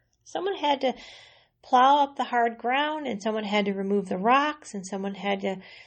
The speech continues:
dig out the thistles and the thorns and the weeds before they could ever plant anything.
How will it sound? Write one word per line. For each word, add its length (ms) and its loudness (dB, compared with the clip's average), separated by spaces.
dig 200 4
out 380 4
the 120 -6
thistles 640 -4
and 120 -6
the 60 -8
thorns 540 -2
and 100 -4
the 60 -4
weeds 360 -2
before 260 -4
they 140 2
could 140 -2
ever 260 0
plant 400 -6
anything. 580 -6